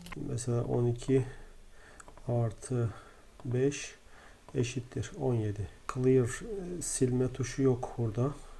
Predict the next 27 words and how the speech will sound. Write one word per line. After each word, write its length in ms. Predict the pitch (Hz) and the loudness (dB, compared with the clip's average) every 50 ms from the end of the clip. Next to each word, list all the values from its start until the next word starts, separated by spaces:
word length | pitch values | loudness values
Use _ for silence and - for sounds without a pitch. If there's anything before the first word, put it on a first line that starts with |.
| - - - | -16 -12 -6
Nasıl 340 | 127 127 120 - - - 123 | -4 -2 -2 -2 -2 -2 -2
sileceğiz? 460 | 117 107 120 135 147 147 - - - - - - - - - - - - - - - - - - - - - - - - | -2 0 2 2 2 2 0 -6 -10 -12 -14 -14 -14 -14 -14 -14 -14 -14 -12 -12 -12 -12 -14 -14 -14 -14 -14 -14 -14 -10
Kendimiz 440 | - - 127 120 120 123 123 120 - | -6 -2 0 2 2 2 0 0 0
elimizle 420 | 135 120 131 139 135 127 120 123 | 0 0 2 2 2 2 2 0
mi 100 | 117 110 | 0 0
sileceğiz? 600 | - - 117 113 104 107 117 117 104 - - - - - - - | -2 -2 -2 -2 -2 -2 -2 -4 -4 -4 -6 -10 -10 -10 -4 -2
Mesela 840 | 127 123 123 127 123 120 - 127 113 117 120 123 127 123 117 107 - - 165 151 139 - | 2 2 4 4 2 4 4 4 6 6 6 6 6 4 2 0 -2 -6 -6 -4 -2 2
ondalık 440 | - 127 123 120 123 120 123 120 - | 4 6 6 6 6 4 4 2 2
bir 100 | 127 127 | 2 0
sayı 340 | 120 - - 127 120 120 117 | 2 4 4 6 6 6 6
alalım. 460 | 113 117 113 - - 123 117 120 127 | 6 4 2 2 0 2 4 4 4
On 460 | 135 135 123 120 120 120 127 127 123 | 6 6 6 6 6 4 4 2 2
dokuz, 440 | 120 123 117 - - 131 127 123 123 - - - | 2 2 2 4 6 6 6 6 2 -4 -2 0
on 240 | 123 123 123 123 | 4 4 6 6
beş 220 | 123 131 127 - - | 6 6 4 4 4
nokta 460 | 127 120 117 - - - 127 120 120 | 2 2 2 0 0 2 4 4 4
sekiz 880 | - - - 123 117 123 - - 135 139 139 - - - - - - 135 - | 2 2 2 2 2 0 0 2 2 2 2 2 0 -2 -2 -2 -2 -4 -4
çarpı 440 | - - 120 117 113 110 - - 147 | 0 2 2 2 2 2 0 -2 -2
altı 500 | - 131 127 117 110 104 - - 113 101 - - - 127 | 0 2 2 2 2 2 0 0 -2 -2 -2 -6 -8 -6
eşittir. 520 | 117 - - - - - - - - - - - - | -6 -6 -6 -8 -8 -6 -6 -6 -6 -6 -8 -4 0
Evet, 220 | 127 120 117 107 - - | 2 2 2 2 0 -2
bazı 340 | - 127 127 127 120 127 123 | -2 0 0 0 0 2 2
düzenlemeler 580 | 127 123 127 131 127 131 131 127 127 131 131 127 | 4 6 6 8 8 8 8 8 6 6 6 6
yapmamız 500 | 127 - - 131 131 127 131 120 117 113 | 6 4 4 4 4 6 4 4 4 4
lazım. 400 | 113 113 113 113 139 165 165 - | 4 4 6 4 4 2 2 0
Mesela 240 | - - - - 139 | -4 -4 0 4 4
öncelikle 360 | 135 131 139 135 131 - 139 | 8 8 8 8 8 8 4